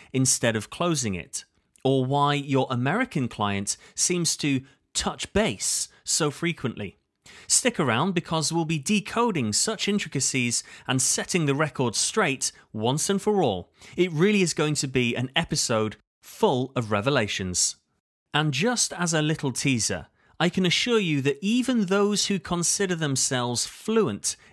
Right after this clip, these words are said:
in business English, I'm looking at you natives and the C two posse as well, may discover they've been making a faux pas or two along the way.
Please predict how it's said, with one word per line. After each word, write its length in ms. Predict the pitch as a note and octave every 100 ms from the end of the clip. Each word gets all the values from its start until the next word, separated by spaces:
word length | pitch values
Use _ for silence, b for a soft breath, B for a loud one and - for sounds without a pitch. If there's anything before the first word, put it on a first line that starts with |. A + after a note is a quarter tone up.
| -
in 140 | F3+
business 380 | D#3+ C3+ A#2+ -
English, 420 | A#2 A2 - - _ _ -
I'm 180 | G#2+
looking 340 | G#2+ A#2+ C3+ A#2+
at 160 | A#2
you 280 | A#2 C#3 E3
natives 680 | A#2+ A#2+ A#2+ F3+ F#3+ - - -
and 320 | B2 C3 B2+
the 240 | A#2 A2+ A#2
C 380 | - - C#3+
two 400 | B2+ - D#3 C3+
posse 520 | A2 - C#3 - C#3+ B2+
as 120 | A2+
well, 380 | A#2 C#3 F3 - B B B B B B
may 300 | A#2 E3+ B3+
discover 720 | A#3 - - G#2+ F#2+ G#2+ G3+
they've 400 | C3+ D3+ E3+ D3
been 280 | D#3+ E3 D#3
making 400 | D3+ D#3 D#3+ D#3+
a 160 | D#3+ D#3
faux 380 | - - F#3+ F3
pas 400 | - B3+ D#3+ G2
or 120 | G#2+ G#2
two 400 | - G#2+ C#3+ B3+
along 320 | A#2+ A#2+ C3
the 80 | D3
way. 320 | G3 F3+ F#2+